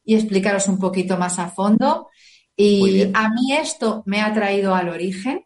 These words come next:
Speaker 1: no solamente en la salud, sino también en lo emocional. La sensación es como en lo emocional, como si hubiera venido a arrastrar todo el fango de dentro y lo hubiera sacado.
Speaker 2: Bravo,
Speaker 1: Y a mí
Speaker 2: bravo.
Speaker 1: me ha cambiado la vida.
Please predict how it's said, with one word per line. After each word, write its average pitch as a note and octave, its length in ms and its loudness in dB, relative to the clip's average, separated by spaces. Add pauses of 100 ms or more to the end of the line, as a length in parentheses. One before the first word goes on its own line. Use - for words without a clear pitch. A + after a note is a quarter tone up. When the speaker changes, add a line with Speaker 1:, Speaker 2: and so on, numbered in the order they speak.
(140)
Speaker 1:
no G#3 180 2
solamente G3+ 580 -2
en F#3+ 100 -2
la F#3+ 100 0
salud, F#3+ 340 -2
sino F#3 300 -6
también F3+ 320 -4
en F3 140 -2
lo F3 80 -8
emocional. E3+ 920 -6 (320)
La G3 140 -2
sensación G#3+ 540 0
es A#3 280 -2
como G#3 520 0
en G3 160 -4
lo F#3+ 80 -2
emocional, F#3+ 960 -2 (540)
como G#3 280 2
si G#3 400 0
hubiera A3 360 2
venido A#3 280 2
a - 20 2
arrastrar G#3+ 800 -4
todo A3+ 240 4
el G3+ 100 2
fango G#3 680 0
de F#3+ 140 -2
dentro G3+ 600 -2
y G#3 80 -4
lo F#3+ 140 2
hubiera F#3+ 220 0
sacado. F#3 680 -4 (380)
Speaker 2:
Bravo, G2+ 300 -4
Speaker 1:
Y G#3+ 160 4
a F#3 60 2
mí F#3+ 200 -4
Speaker 2:
bravo. F#3+ 140 0
Speaker 1:
me F#3 80 4
ha F3+ 120 0
cambiado D#3+ 440 -12
la - 120 -20
vida. - 200 -20